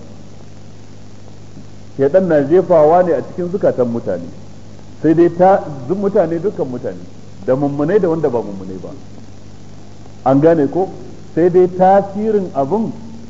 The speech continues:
yana faruwa ne ga wanda ba mummunai ba, amma mummunai kuwa Allah madaukakin sarki ba zai kyale abin da ba. Da haka sai ce, "Fa yansakhu Allahu ma yulqi shaytanu."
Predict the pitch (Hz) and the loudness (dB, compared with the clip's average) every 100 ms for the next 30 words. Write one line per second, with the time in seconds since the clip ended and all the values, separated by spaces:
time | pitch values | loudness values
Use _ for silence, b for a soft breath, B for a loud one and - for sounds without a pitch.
0 | - - - 113 170 165 131 139 139 160 | -16 -16 -10 -2 0 0 4 4 4 0
1 | 151 123 131 127 113 101 98 95 95 98 | 0 -2 -2 0 -2 -4 -6 -8 -6 -4
2 | 107 117 151 151 131 131 180 156 175 190 | -4 0 0 0 -2 0 0 4 4 4
3 | - - - - - - - - - - | -2 -16 -16 -18 -18 -18 -18 -18 -16 -4
4 | 131 143 131 127 113 113 117 123 120 117 | 0 2 2 0 -4 -8 -8 -6 -6 -2
5 | 120 107 117 110 98 104 98 92 82 - | -2 0 0 0 -2 -4 -4 -4 -6 -14
6 | - - - 95 87 - - 110 139 139 | -16 -16 -8 -4 -4 -8 -2 2 2 2
7 | 127 131 135 120 95 113 135 151 147 139 | -6 -4 -2 -4 0 2 2 0 -2 -2
8 | 123 120 113 123 127 117 113 117 117 120 | -2 -6 2 4 4 2 0 2 2 0
9 | 117 - 104 - 98 90 101 95 | -2 -8 -12 -10 -8 -6 -4 -4